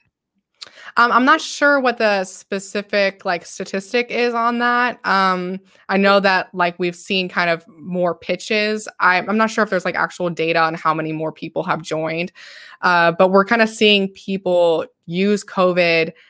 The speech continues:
as a motivating factor and trying to get people to join. So, es-, especially since there's so many people that are out of a job right now,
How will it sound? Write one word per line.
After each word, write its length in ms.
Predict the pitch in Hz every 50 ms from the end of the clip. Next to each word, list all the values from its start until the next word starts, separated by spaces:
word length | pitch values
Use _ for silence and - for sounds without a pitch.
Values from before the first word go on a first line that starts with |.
| _ _ _ _ -
as 320 | 185 175 170 175 170 165
a 80 | 165 170
motivating 520 | 170 170 175 175 175 170 175 160 160 165
factor 600 | - - - 165 160 160 - - 202 196 196 202
and 140 | 196 175 170
trying 320 | - - 170 156 160 165 170
to 80 | -
get 180 | 170 175 - -
people 240 | - 175 - 170 160
to 100 | 165 160
join. 640 | 156 - 170 165 175 180 185 190 202 208 214 208 202
So, 580 | - - - 180 170 170 165 165 165 165 170 _ _ _ _ _ _ _ _ _ _ _ _ _ _ - -
es-, 160 | 190 185 -
especially 520 | 226 175 208 202 - 285 294 294 349 277
since 520 | 254 - - 240 220 214 208 - - - - _ _ -
there's 360 | 196 - 196 190 190 185 -
so 280 | - - 208 202 202
many 240 | 202 196 190 185 180
people 540 | 180 - - 190 185 - 185 180 175 175 170
that 120 | 175 165
are 120 | 165 165 -
out 160 | 175 175 170
of 80 | 170 170
a 60 | 160
job 300 | 160 190 185 190 185 185
right 220 | - 139 135 139
now, 400 | - 156 156 - - - - -